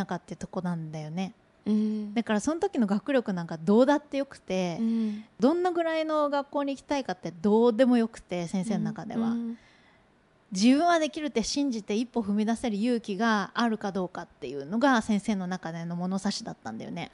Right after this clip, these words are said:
Speaker 2: うん。
Speaker 1: 私もそういう大人になりたいって思ったね。
Speaker 2: そうか。あのさ、
Speaker 1: うん。
Speaker 2: 前に聞いたけど、
Speaker 1: うん。
Speaker 2: そのビリギャルになって、
Speaker 1: うん。
Speaker 2: そして講演をいっぱいするようになったでしょ？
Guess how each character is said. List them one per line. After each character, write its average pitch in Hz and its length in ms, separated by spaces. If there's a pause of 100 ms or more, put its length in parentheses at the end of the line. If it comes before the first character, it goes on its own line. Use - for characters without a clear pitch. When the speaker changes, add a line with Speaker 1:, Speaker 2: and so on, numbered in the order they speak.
Speaker 2:
う 240 40
ん。 247 340 (220)
Speaker 1:
私 233 340
も 262 100
そ 254 140
う 247 40
い 247 40
う 247 60
大 247 40
人 247 100 (140)
に 220 80
な 208 100
り 190 100
た 240 160
い - 20
っ 254 60
て - 280
思 165 240
っ 160 60 (100)
た 175 100
ね。 196 260 (140)
Speaker 2:
そ 214 280
う 208 40 (160)
か。 208 460 (960)
あ 190 140
の 190 160
さ、 196 340 (180)
Speaker 1:
う 214 40
ん。 196 180
Speaker 2:
前 247 200
に 208 120
聞 - 140
い - 20
た 208 100
け 185 140
ど、 190 320
Speaker 1:
う 220 40
ん。 208 420
Speaker 2:
そ - 200
の 190 80
ビ 190 140
リ 196 60
ギ 220 100
ャ 220 60
ル 220 80
に 208 100
な 220 120
っ - 20
て、 175 360
Speaker 1:
う 220 60
ん。 196 220
Speaker 2:
そ 226 80
し 220 40
て - 60
講 247 220
演 277 240
を 262 80
い 240 60
っ 226 40
ぱ - 160
い 269 80
す - 100
る 277 40
よ 277 80
う 220 40
に 196 60
な 196 100
っ - 40
た 185 100
で 170 100
し - 140
ょ？ 156 40